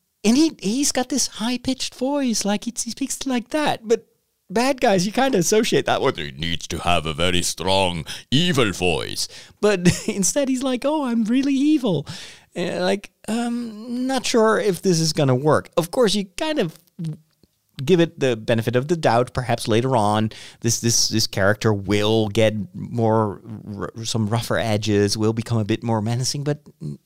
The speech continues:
alas, no, that's not the case. He kinda stays this muted version of Jafar, and, uh, and also, um, the, the parrot that is in the original, uh, of a,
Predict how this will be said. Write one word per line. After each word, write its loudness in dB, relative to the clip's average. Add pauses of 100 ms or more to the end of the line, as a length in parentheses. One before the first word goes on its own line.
(120)
alas, -2
no, 0
that's -6
not -6
the -6
case. -2 (460)
He -2
kinda 0
stays 2
this 2 (1500)
muted 2 (440)
version 0
of -2
Jafar, -2 (300)
and, -2
uh, -2
and -2
also, -2 (200)
um, 0 (160)
the, 4
the -4
parrot -2 (380)
that 2
is 2
in 2
the 2
original, 4
uh, -2 (140)
of -2 (120)
a, 2